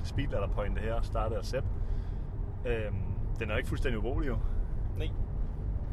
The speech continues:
Speaker 1: Den er bare ikke til det, som, øh, som, øh, de fede, øh, den fede markedsføring og branding og, øh, eller den måde, folk bruger den til primært, er den, er den ikke til, eller i hvert fald ikke optimal til.
Speaker 2: Nej. Og
Speaker 1: Altså
Speaker 2: der tr-, og det tror jeg er en vigtig pointe, at det er jo ikke,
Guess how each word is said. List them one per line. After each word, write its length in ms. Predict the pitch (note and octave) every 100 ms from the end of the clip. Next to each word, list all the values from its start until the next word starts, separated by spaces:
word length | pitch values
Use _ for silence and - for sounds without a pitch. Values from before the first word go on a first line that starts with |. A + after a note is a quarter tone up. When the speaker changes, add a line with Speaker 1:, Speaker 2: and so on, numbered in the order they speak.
| - - - - - - -
Speaker 1:
Den 140 | C3+ A#2+
er 60 |
bare 260 | A2 A#2+ A2+
ikke 120 | C3+
til 120 | D3+
det, 140 | B2 B2+
som, 260 | C3+ A#2
øh, 360 | G#2+ G#2 G#2 G2 -
som, 360 | - - A2 G2
øh, 400 | G#2 G2+ G2+ G2 - -
de 60 | -
fede, 400 | - A#2+ B2 A2+
øh, 120 | G2 F2 - - - - - - - - - -
den 140 | - A2
fede 220 | A#2 A2+
markedsføring 580 | G#2+ A2+ C#3 - A2 G#2+
og 60 |
branding 440 | G#2 A2 B2 - A2+
og, 280 | G#2 G#2 G2+
øh, 160 | F#2+ F#2+ G#2 - - -
eller 160 | A#2+
den 280 | A#2+ A#2 A2+
måde, 240 | A2+ A#2 A2+
folk 260 | B2 A2+ -
bruger 180 | A#2 B2
den 80 | -
til 120 | -
primært, 480 | - - C#3 B2+ - -
er 80 | G#2+
den, 200 | - - -
er 100 | A2
den 80 | G#2
ikke 140 | -
til, 160 | - A#2
eller 200 | A2 G#2
i 60 |
hvert 100 | G2
fald 80 | G2
ikke 100 | C3+
optimal 360 | C3+ - B2 C#3
til. 140 | -
Speaker 2:
Nej. 800 | A#2+ - - - - - - A#2+ A#2 - -
Og 60 | -
Speaker 1:
Altså 160 | B2+
Speaker 2:
der 60 | A2+
tr-, 140 | G#2
og 60 | G#2
det 160 | D3+
tror 160 | - C3+
jeg 60 | A#2
er 40 |
en 80 | A2
vigtig 220 | B2 -
pointe, 300 | - A2+ B2
at 100 | A2
det 80 | -
er 40 | G#2+
jo 60 |
ikke, 200 | A#2+ -